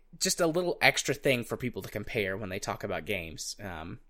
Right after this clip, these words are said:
which, you know, can be good or bad, but I think most of the time it's good 'cause I always just had, like, you know, little friendly competition with my friends. Like, "Oh, I got this achievement. It's really tough to get." Um,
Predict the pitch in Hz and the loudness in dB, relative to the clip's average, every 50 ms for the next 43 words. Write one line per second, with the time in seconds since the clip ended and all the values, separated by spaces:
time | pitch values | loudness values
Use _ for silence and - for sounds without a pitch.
0 | - - - - - - 139 156 - - - 269 262 131 127 - 160 151 147 135 | -20 -20 -20 -20 -10 -4 -4 -4 -4 -4 -4 -2 -2 -2 -2 -2 -2 -2 -2 0
1 | - 117 107 95 98 95 92 98 - 92 98 113 127 - - - 104 101 - - | 0 -2 0 0 0 0 0 -2 -2 -2 -4 -4 -4 -4 -8 -6 -6 -6 -6 -8
2 | 87 - - 95 98 90 - - 101 98 95 - - 104 95 98 101 110 104 - | -6 -6 -6 -6 -6 -8 -8 -4 -4 -4 -4 -4 -8 -8 -6 -4 -2 -2 -2 -4
3 | - - - - - 87 - 85 90 - - 98 87 82 - - - - 113 101 | -6 -8 -8 -8 -8 -8 -6 -8 -12 -10 -12 -12 -12 -12 -14 -12 -6 -4 -4 -4
4 | - - 113 101 95 95 95 - 95 92 101 98 - 107 101 - 107 90 98 98 | -4 -4 -4 -4 -4 -6 -8 -6 -6 -6 -6 -6 -6 -6 -6 -6 -6 -8 -10 -10
5 | 107 101 95 95 - - 107 101 92 98 - - - - - _ - - - _ | -8 -8 -10 -8 -4 -4 -4 -4 -4 -6 -8 -10 -10 -16 -20 _ -20 -20 -20 _
6 | - - - 113 120 123 127 131 131 131 - 147 139 139 - - 135 123 120 117 | -8 -2 2 4 6 8 8 8 6 6 4 2 0 2 2 2 2 2 2 0
7 | 113 - 110 107 - 123 120 123 123 - 135 135 - - 143 156 160 156 135 127 | -2 -2 -4 -4 -2 0 0 0 2 2 2 2 0 0 2 6 6 6 6 6
8 | - - - - - - - - - - - - - _ _ - - 104 98 98 | 2 -6 -20 -20 -20 -20 -20 -20 -20 -20 -20 -20 -20 _ _ -4 -2 0 2 2
9 | 101 101 98 104 | 0 0 -4 -6